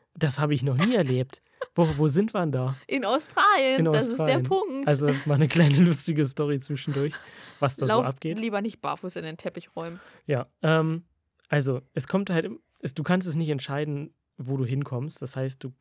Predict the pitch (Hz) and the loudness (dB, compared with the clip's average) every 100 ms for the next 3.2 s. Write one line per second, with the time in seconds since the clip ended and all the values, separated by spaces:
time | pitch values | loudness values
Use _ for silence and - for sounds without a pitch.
0 | - 165 170 - 160 127 131 127 127 147 | -8 -2 -2 -2 -6 -2 -2 -2 -4 -10
1 | _ _ _ _ - 123 113 107 - 123 | _ _ _ _ -8 -6 -4 -6 -8 -8
2 | 123 120 - 127 - 127 117 - 117 113 | -6 -8 -10 -10 -8 -8 -8 -10 -8 -8
3 | 135 170 | -6 -8